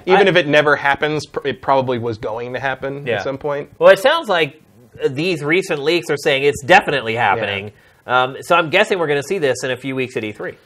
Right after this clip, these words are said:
Speaker 1: It, I mean, to me, it may, I mean, it doesn't necessarily make sense. Is like, are you gonna make a good game out of it? But it does make sense in the terms of,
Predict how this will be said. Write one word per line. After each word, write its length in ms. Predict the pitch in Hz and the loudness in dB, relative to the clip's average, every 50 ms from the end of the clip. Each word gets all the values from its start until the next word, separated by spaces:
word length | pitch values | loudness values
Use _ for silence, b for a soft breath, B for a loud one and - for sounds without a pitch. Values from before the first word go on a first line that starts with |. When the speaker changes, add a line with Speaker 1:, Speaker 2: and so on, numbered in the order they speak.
| _ _ _ - | _ _ _ -6
Speaker 1:
It, 140 | 185 - - | -6 -4 -2
I 100 | 175 196 | 0 0
mean, 260 | 202 196 202 196 190 | 2 2 0 0 -2
to 100 | 190 - | -2 -4
me, 220 | 208 240 294 320 294 | -4 -4 -2 0 0
it 120 | 240 - | 0 0
may, 220 | 156 156 160 151 - | 0 -2 -2 -2 -2
I 80 | 156 | -2
mean, 180 | 156 156 156 151 | -2 0 -2 -2
it 60 | 147 143 | -2 -2
doesn't 340 | 170 170 151 160 147 - 135 | -2 -2 -2 -4 -8 -8 -8
necessarily 340 | 139 131 - 139 135 123 | -8 -8 -4 -4 -4 -4
make 160 | 123 120 113 - | -4 -6 -8 -8
sense. 320 | - 135 120 117 - - | -8 -8 -8 -8 -10 -12
Is 100 | 113 107 | -10 -8
like, 240 | 117 110 95 - - | -8 -10 -10 -12 -12
are 120 | 113 113 | -10 -10
you 80 | 117 120 | -8 -8
gonna 120 | 120 107 | -10 -10
make 120 | 110 104 117 | -12 -12 -10
a 60 | 113 | -10
good 200 | 104 117 110 101 | -8 -8 -8 -8
game 260 | 110 113 117 117 110 | -8 -8 -8 -8 -8
out 140 | 104 104 104 | -8 -10 -8
of 80 | 104 | -8
it? 100 | 110 110 | -8 -6
But 120 | 117 127 127 | -4 -2 -2
it 100 | 131 123 | 0 2
does 240 | 123 170 180 165 160 | 2 2 2 2 0
make 220 | 156 151 143 - - - | -2 -4 -4 -6 -6 -6
sense 340 | 147 131 123 120 - - - - | -6 -6 -6 -8 -10 -14 -16 -14
in 340 | 127 120 117 117 117 117 113 | -12 -12 -10 -10 -10 -12 -12
the 100 | 113 107 | -12 -8
terms 320 | - 135 123 117 113 113 | -6 -6 -4 -4 -4 -6
of, 200 | 117 110 110 104 | -6 -6 -8 -10